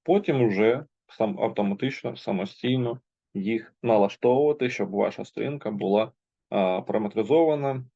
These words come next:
сел-, селекторами і щоб, а, певні речі все ж таки відрізнялися. Єдине що, не забувайте, що для того, щоб відпрацювало це все, вам буде необхідно додавати ай ді-шку саме до H T M L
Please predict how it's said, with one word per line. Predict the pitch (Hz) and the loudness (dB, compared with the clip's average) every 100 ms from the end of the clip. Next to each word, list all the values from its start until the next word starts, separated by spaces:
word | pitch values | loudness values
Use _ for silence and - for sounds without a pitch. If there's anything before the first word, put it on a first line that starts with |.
| _ | _
сел-, | - - 104 107 - | -20 -6 -2 -2 -6
селекторами | - 107 110 135 - 120 117 104 - | -4 2 2 2 -2 -4 -4 -6 -8
і | |
щоб, | 120 98 98 _ _ _ - | -10 -10 -14 _ _ _ -4
а, | 92 98 | 0 2
певні | 117 113 107 101 | 4 4 4 2
речі | 131 143 117 | 2 0 -4
все | 110 101 | -2 -4
ж | - | -4
таки | 101 101 | -8 -4
відрізнялися. | 98 101 98 - - - - | 0 0 0 -4 -8 -10 -8
Єдине | 110 139 151 | -4 -2 -2
що, | 139 107 | -2 -2
не | 104 110 | -2 -2
забувайте, | 110 104 107 127 156 135 | -2 0 2 2 2 -2
що | - 110 | -2 -4
для | 104 110 | -4 -4
того, | 110 107 104 | -4 -4 -6
щоб | 110 - _ _ _ _ - | -6 -8 _ _ _ _ -4
відпрацювало | 113 - 107 104 117 117 165 185 185 - | -4 0 0 0 2 4 4 2 -6 -8
це | - 147 | -2 -2
все, | 147 160 156 _ - | 0 -4 -4 _ -4
вам | 117 120 117 | 0 2 0
буде | 110 101 | -2 0
необхідно | 101 98 - 147 156 104 | 0 -2 -4 -6 -4 -4
додавати | 101 101 101 98 - _ | -2 0 0 -2 -8 _
ай | 101 104 | -4 -4
ді-шку | 101 135 - - - _ _ _ _ 113 104 | -2 -4 -4 -6 -8 _ _ _ _ -10 -10
саме | - 117 107 90 | -4 0 0 0
до | 90 107 98 | 0 2 2
H | - 101 - - | -2 -6 -8 -6
T | 95 | -2
M | 95 | 0
L | 98 139 110 | 0 -2 -4